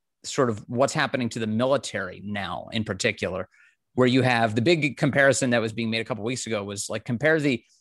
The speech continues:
the Russian military recruitment ad to the U S military recruitment ad. And the one, you get the Russian dudes, they're just, like, muscle bound. They give up their normal life. I think the translation of the actual,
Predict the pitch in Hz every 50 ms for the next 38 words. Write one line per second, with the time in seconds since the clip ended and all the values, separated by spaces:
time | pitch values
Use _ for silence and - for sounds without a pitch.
0 | _ _ - 127 117 117 117 123 131 143 - - 160 147 139 131 127 131 135 135
1 | 123 - 139 120 120 117 113 110 113 - - - 139 127 85 120 113 - - -
2 | 107 104 98 98 98 95 - - - 127 107 107 101 101 117 147 160 151 123 120
3 | 117 - - 120 117 117 117 117 113 110 - 123 110 107 104 101 101 107 101 -
4 | - - 110 98 104 98 - 101 101 98 104 104 110 113 113 123 135 139 139 123
5 | 123 - - 113 113 117 117 - - - 113 107 98 107 107 104 107 104 104 101
6 | 104 101 98 104 104 - 98 98 104 _ - - - _ - 123 131 135 131 120
7 | - 147 131 107 104 139 135 123 117 120 117 117 113 117 117 117 110 107 139 139
8 | 120 123 135 127 - 135 123 117 110 117 123 127 127 120 120 120 117 110 120 117
9 | 117 110 - 139 156 170 - - 131 - - - 139 127 110 113 127 135 127 -
10 | 127 110 98 110 104 104 101 117 - - - 127 107 104 107 107